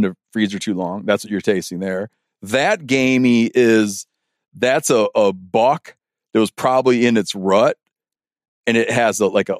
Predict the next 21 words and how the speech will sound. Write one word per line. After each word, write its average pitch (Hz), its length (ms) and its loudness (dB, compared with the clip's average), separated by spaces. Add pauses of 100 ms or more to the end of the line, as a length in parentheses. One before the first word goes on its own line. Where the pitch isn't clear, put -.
like 98 160 -2
a 90 60 -10
heightened 123 500 -2
level 107 440 2
of 92 200 -2 (160)
hormone 131 760 0 (480)
in 135 180 0
it. 156 160 0 (240)
And 127 140 2
then 123 140 0
the 113 80 2
person 135 380 0
that 110 140 0
cleaned 120 440 0
it 160 160 0 (420)
obviously 123 640 0
got 113 240 0
a 107 40 -4
bunch 113 280 0
of 117 80 -2
the 101 120 2